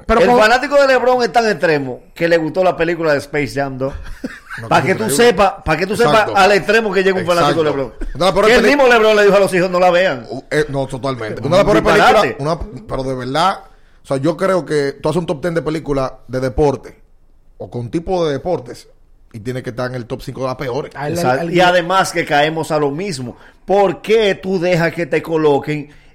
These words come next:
Speaker 2: en la secuela de una película que
Speaker 3: Un
Speaker 2: ya
Speaker 3: error,
Speaker 2: hizo
Speaker 3: un
Speaker 2: Jordan?
Speaker 3: error.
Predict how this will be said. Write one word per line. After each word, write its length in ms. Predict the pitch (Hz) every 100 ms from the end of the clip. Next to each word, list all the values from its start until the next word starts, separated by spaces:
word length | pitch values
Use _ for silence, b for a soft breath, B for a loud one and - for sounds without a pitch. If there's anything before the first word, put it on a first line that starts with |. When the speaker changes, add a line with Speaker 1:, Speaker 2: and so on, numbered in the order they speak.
| _
Speaker 2:
en 280 | 180 180 165
la 160 | 160 160
secuela 680 | 196 165 180 180 170 196 -
de 120 | 131
una 200 | 143 151
película 360 | 160 180 202 196
que 120 | 165
Speaker 3:
Un 60 | 135
Speaker 2:
ya 60 | 147
Speaker 3:
error, 100 | 156
Speaker 2:
hizo 100 | 175
Speaker 3:
un 100 | 175
Speaker 2:
Jordan? 300 | 254 139 151
Speaker 3:
error. 400 | 147 160 156